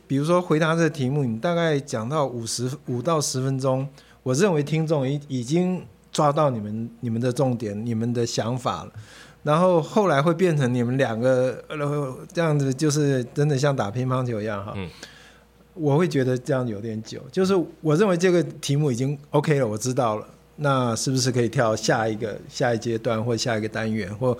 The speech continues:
Speaker 1: 或回答下一个听众了，那样子。所以，呃，有时候真的三个小时不是太容易，那个真的是要住在高雄，在台北上班的这，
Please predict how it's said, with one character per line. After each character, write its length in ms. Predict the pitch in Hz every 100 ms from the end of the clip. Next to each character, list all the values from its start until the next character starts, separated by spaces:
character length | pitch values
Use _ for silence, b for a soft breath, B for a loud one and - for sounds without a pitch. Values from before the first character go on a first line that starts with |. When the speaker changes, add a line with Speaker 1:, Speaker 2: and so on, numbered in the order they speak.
| B
Speaker 1:
或 120 | - 143
回 200 | 123 120
答 180 | 117
下 260 | 113 143 120
一 60 | 110
个 80 |
听 320 | 107 120 117 110
众 240 | 123 98
了， 80 | 101 B B B B
那 80 | 139
样 180 | 120 110
子。 140 | 117 -
所 280 | - 147 156
以， 200 | 139 127 B B B B
呃， 240 | 143 135 135
有 160 | 131
时 100 | 127
候 160 | 185 190
真 220 | 180 180
的 100 | 165
三 280 | 143 170 170
个 80 | 143
小 200 | 131 107
时 400 | - 113 110 110 - _ _ - -
不 160 | 143
是 200 | 131 160
太 240 | 135 151 123
容 300 | 110 95 107
易， 160 | 95 135
那 80 | 160
个 80 | 160
真 220 | 151 165
的 120 | 147
是 480 | 135 147 139 127 117 - B B 151
要 180 | 175 151
住 220 | 135 151
在 120 | 147 135
高 220 | 143 135
雄， 220 | 127 110
在 120 | 127
台 200 | 120 113
北 120 | 117
上 240 | 98 120 110
班 240 | 107 110
的 120 | 107
这， 200 | 101 110